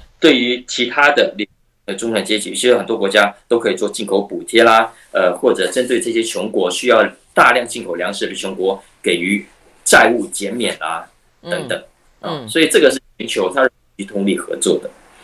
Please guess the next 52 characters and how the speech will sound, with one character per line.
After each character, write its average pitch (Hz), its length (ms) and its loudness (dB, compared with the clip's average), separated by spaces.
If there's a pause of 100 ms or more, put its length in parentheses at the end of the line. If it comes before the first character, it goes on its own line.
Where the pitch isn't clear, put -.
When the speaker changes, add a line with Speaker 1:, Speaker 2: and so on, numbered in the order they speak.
(140)
Speaker 2:
嗯。 131 260 -10 (240)
Speaker 1:
那 151 260 8 (140)
另 269 200 -2
外 190 140 0
一 - 80 -6
个 131 140 -10
做 135 180 -2
法 - 160 -12
就 131 120 -14
跟 160 180 -6
你 131 60 -14
刚 117 180 -6
刚 117 100 -12
讲 104 160 -6 (140)
到 90 240 -2
的 80 240 -6
这 - 80 -10
个 - 100 -6
生 117 220 -6
质 82 280 -10
替 - 140 0
代 92 200 0
能 80 100 -10
源 82 180 -10
有 87 220 -4
关 87 180 -8 (140)
啊， - 80 -20 (400)
因 160 100 2
为， 151 320 4 (140)
呃， 101 480 -4
我 117 60 -4
们 123 120 -2
刚 175 140 0
刚 190 160 -2
讲 156 180 0 (220)
这 139 100 -8
些， 127 400 2
嗯， 90 320 -4 (300)
谷 104 220 -2
类 147 220 6
啦， 98 280 -2 (100)
这 277 160 -4
所 196 200 0
有 208 40 2
的 175 120 0
谷 101 160 -6
类 123 120 -2
出 - 360 -4
口 - 200 -12
当 92 200 -4
中 95 180 -4
哦， - 180 -6